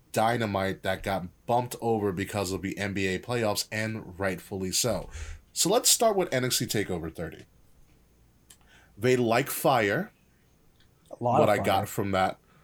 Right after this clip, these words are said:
Speaker 1: a lot of fire. Fire was everywhere. Um, and if you notice correctly, and I don't know if you noticed this, Will, but I t-, <laughs> sure as fuck did, 'cause I'm getting, like, I'm getting Dave Savant skills the older I get,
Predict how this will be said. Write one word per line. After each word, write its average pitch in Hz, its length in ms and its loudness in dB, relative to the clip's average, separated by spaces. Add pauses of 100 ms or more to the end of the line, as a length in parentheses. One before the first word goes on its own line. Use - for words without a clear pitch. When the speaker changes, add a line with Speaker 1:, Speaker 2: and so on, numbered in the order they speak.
(180)
Speaker 1:
a 117 80 -2
lot 104 400 4
of 131 100 0
fire. 101 440 2
Fire 104 400 0
was 127 260 -2
everywhere. 98 720 0 (420)
Um, 95 560 0 (1160)
and 131 120 4
if 123 140 2
you 127 80 2
notice 127 380 4
correctly, 95 440 0
and 95 80 0
I 98 60 2
don't 104 140 0
know 101 100 2
if 98 140 -4
you 101 160 -2
noticed 98 320 -2
this, 90 160 -4
Will, 87 160 -4
but 87 100 0
I 95 140 2
t-, - 160 -6 (120)
<laughs> 104 80 -2
sure 90 340 -2
as 82 100 -4
fuck 87 300 -6
did, 87 260 -6 (280)
'cause 92 160 -4
I'm 101 140 -2
getting, 101 220 0
like, 92 180 -2
I'm 101 120 -4
getting 98 260 -2
Dave 98 280 -2
Savant 92 400 -2
skills 87 380 -4
the 92 80 -6
older 92 300 -4
I 87 100 -4
get, 92 260 -4